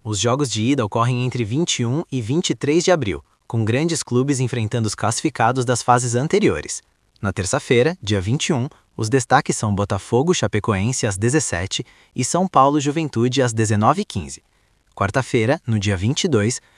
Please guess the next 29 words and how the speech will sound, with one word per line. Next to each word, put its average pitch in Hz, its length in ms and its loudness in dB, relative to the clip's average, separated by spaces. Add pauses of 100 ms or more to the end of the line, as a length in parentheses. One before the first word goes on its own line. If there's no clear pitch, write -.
(180)
Goiás, 147 460 4
Cruzeiro 120 500 2
e 147 80 0
Bahia, 117 380 2
Remo 113 360 0
jogam 104 320 0
às 92 120 0
dezenove, 123 600 2 (300)
enquanto 139 300 0
Flamengo 147 500 2
e - 20 0
Vitória 120 460 0
se - 100 -6
enfrentam 113 440 -2
às 95 100 0
vinte 135 300 -2
e 165 60 4
uma 156 120 2
e 190 60 0
trinta. 82 360 -2 (680)
Na 92 120 0
quinta-feira, 131 760 0
dia 101 160 0
vinte 104 280 -2
e - 40 -8
três, 113 340 0 (320)
Atlético 131 540 0
Mineiro, 135 380 2
Ceará 95 500 0